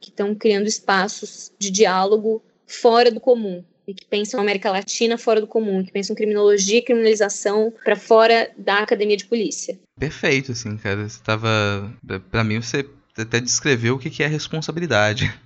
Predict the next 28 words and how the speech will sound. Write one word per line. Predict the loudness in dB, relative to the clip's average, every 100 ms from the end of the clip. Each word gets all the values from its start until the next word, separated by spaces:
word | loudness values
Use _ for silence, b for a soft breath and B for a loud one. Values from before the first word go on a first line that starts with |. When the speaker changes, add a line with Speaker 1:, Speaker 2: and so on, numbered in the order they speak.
| -14
Speaker 2:
<laughs> | -14 -20 -8
Responsabilidade | -6 -2 -2 -2 2 6 6
de | 6
pesquisa, | 4 4 -2 2 2 2
<laughs> | 2
sabe? | 2 2 0
Responsabilidade | -4 -4 -6 -6 -6 -2 2 2 2 -4
com | -6 -4 -4 -4 -4 -6 -4
um | -4
compromisso | -2 -4 -2 0 0 -2 -2
mesmo. | 0 0 -2 -8 -14 -12
E | -6 -4 -4 -8 -10
o | -10
que | -6
te | -6
dá | 0 0
a |
perspectiva, | 0 -8 -8 -8 -6 -6 -4 -4
né? | -4 -6 -14 _
Bom, | 0
mas | 0
a | 0
gente | 0
tá | 2 2
se | 2
aproximando | -4 -4 -4 0 0
aqui | 0 -4
pra, | -2 0 0